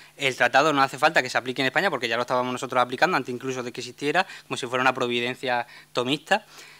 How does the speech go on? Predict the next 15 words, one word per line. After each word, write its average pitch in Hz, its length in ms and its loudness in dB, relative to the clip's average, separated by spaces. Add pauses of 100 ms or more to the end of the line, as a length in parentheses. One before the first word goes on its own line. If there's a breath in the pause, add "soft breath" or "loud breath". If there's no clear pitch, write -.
(260 loud breath)
Eso 135 240 -6
por 135 120 -2
un 151 140 6
lado, 180 240 8
y 147 80 0
luego 147 160 4
incluso 175 260 -2
también 139 200 0
fuimos 147 260 0
más 147 160 6
papistas 151 400 4
que - 100 2
el 151 80 2
Papa 175 300 4
porque 180 380 2